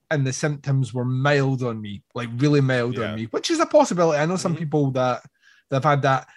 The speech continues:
Speaker 1: I am one of the few people, I think, I, I think I'm one of the few people in my family, in my circle of friends,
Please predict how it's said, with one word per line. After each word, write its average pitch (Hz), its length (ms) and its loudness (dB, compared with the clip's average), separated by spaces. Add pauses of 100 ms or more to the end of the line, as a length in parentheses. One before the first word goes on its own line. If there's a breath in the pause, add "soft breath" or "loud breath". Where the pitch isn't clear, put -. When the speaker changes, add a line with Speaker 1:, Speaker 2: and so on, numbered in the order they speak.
(200 soft breath)
Speaker 1:
I 185 240 4
am 156 520 0
one 147 320 0
of 135 200 -4
the 123 360 -4 (1000)
few 160 180 -6
people, 139 520 -6 (600)
I 117 100 -6
think, 120 580 -8
I, 139 140 -4
I 123 100 -4
think 139 200 -2
I'm 127 60 -4
one 131 100 0
of 127 60 0
the 120 60 -2
few 139 140 -6
people 131 240 -4
in 120 60 -2
my 110 100 -6
family, 139 500 2
in 117 120 -8
my 107 180 -8
circle - 380 -10
of - 100 -20
friends, 165 800 0